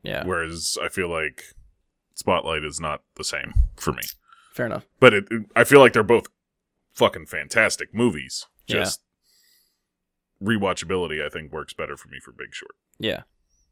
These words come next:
Speaker 1: That's fair. Uh, all right, so we'll go to Mike's number seven.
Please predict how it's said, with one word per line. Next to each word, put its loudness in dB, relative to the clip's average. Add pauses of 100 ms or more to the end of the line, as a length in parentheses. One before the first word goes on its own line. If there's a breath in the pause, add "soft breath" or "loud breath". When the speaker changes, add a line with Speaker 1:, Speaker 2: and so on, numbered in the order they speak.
(320)
Speaker 1:
That's -8
fair. -10 (1160 loud breath)
Uh, 2
all 2
right, 2
so -8
we'll 0
go 4
to 0
Mike's 0
number 0
seven. -6